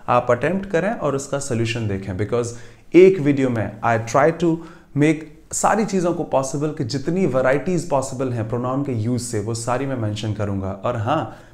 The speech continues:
पिछली बार की तरह, नाउन के पेपर की तरह प्रोनाउन का भी एडवांस्ड पार्ट ज़रूर होगा, तो वो देखें, वहाँ तो we'll blow our hair away। Looking forward to seeing you in the next video for completing pronouns, or till then, keep supporting,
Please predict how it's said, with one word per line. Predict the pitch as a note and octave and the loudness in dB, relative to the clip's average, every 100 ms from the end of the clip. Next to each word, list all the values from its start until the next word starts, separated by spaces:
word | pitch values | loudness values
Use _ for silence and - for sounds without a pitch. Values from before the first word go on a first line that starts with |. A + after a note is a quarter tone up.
| - | -8
पिछली | D3 - D#3+ | -4 2 4
बार | D3 C#3+ | 4 2
की | C#3+ | -2
तरह, | - C3 D3 | -2 -2 -2
नाउन | D3 A#2+ C3+ D#3 | 0 2 2 0
के | D3+ | -2
पेपर | C3 B2+ B2 | -4 -4 -6
की | A#2 | -4
तरह | A#2 A#2 D3+ - - - - _ - | -2 -2 -4 -6 -16 -20 -20 _ 4
प्रोनाउन | E3 D#3 F#3 G3 | 8 8 6 4
का | D#3+ | 2
भी | D#3+ | 2
एडवांस्ड | D3+ A2+ B2 C3+ C3 - | 0 2 0 0 -2 -2
पार्ट | A#2+ C#3 - | 0 -2 -6
ज़रूर | G#2 A#2 A#2+ A2+ | -2 0 0 0
होगा, | G2+ F#2+ F2 F2+ - | -2 -2 -4 -6 -4
तो | G#2 | -2
वो | G#2+ D#3 | 2 4
देखें, | D3+ D#3 F3+ | 4 0 0
वहाँ | E3 C3 B2+ | -2 0 -2
तो | B2+ C3+ A2 A2+ - - - - - - - - | 2 2 2 0 -14 -20 -20 -20 -16 -14 -12 -6
we'll | G3+ F3 B2 | 0 2 4
blow | B2+ | 6
our | A2 G#2+ G#2 G2 - - | 6 4 0 -4 -10 0
hair | A#2 G2+ | 2 2
away। | F#2+ - - - - - - - - _ - | -2 -8 -14 -18 -18 -20 -20 -20 -20 _ 2
Looking | F3 G3 | 4 6
forward | G3 F3+ F#3 | 6 4 2
to | F3+ F3 | 0 2
seeing | F3 E3+ | 2 2
you | D#3+ | 2
in | C3 | 2
the | G#2+ B2 | 0 0
next | E3+ D#3+ | 0 2
video | E3+ F3 G3 - - C3+ | 4 4 2 -2 -8 -6
for | C3+ | -2
completing | C3+ D3 D#3+ E3 C#3+ C#3 | 0 4 4 4 0 0
pronouns, | A#2+ A#2+ D3+ A#3 - - | 2 0 0 -4 -8 -4
or | A2+ G#2+ - | 0 0 2
till | D3+ | 2
then, | C#3 C#3+ D#3+ D3 | 2 0 -2 -4
keep | C#3+ C#3+ C3 | -4 -4 -4
supporting, | C3+ C3 C#3+ | -6 -4 -4